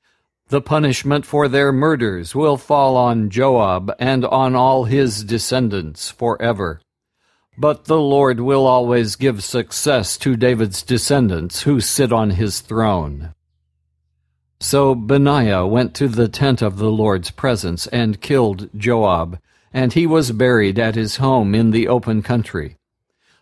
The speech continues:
The king made Benaiah commander of the army in Joab's place, and put Zadok the priest in Abiathar's place. Then the king sent for Shimei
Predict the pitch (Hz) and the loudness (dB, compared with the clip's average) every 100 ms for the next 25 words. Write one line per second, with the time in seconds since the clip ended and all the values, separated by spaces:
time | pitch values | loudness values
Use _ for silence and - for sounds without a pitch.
0 | - 139 - 165 151 143 139 131 123 104 | -2 -2 0 0 0 0 2 2 0 0
1 | 131 127 127 107 90 82 - 117 113 110 | 2 2 2 0 -2 -4 -2 0 2 0
2 | 107 104 117 104 104 101 113 107 92 92 | 0 0 -2 0 0 2 2 0 -2 -2
3 | 131 123 120 110 98 120 117 101 92 95 | 2 4 4 2 0 2 4 2 0 -6
4 | - - 127 101 85 - _ _ 131 135 | -10 -2 0 0 -2 -8 _ _ -4 0
5 | 135 - 160 147 - _ 101 113 127 139 | -2 0 0 0 -6 _ -4 0 2 2
6 | 110 71 - - 127 120 143 120 85 - | 0 -2 -10 -4 -2 0 2 2 0 -6
7 | - - 135 123 110 - 113 95 98 104 | -10 -4 0 2 2 2 -2 0 0 0
8 | - 90 78 82 - - - 101 71 - | 0 0 0 -6 -10 -12 -4 -2 -2 -6
9 | - - _ _ _ _ _ _ _ _ | -12 -12 _ _ _ _ _ _ _ _
10 | _ _ _ _ _ _ _ _ _ _ | _ _ _ _ _ _ _ _ _ _
11 | _ 135 160 170 175 - 120 82 82 127 | _ 0 2 2 0 0 0 0 -4 -2
12 | 110 - 120 110 - 147 120 80 62 78 | -2 -2 -2 0 -2 0 2 0 -4 -10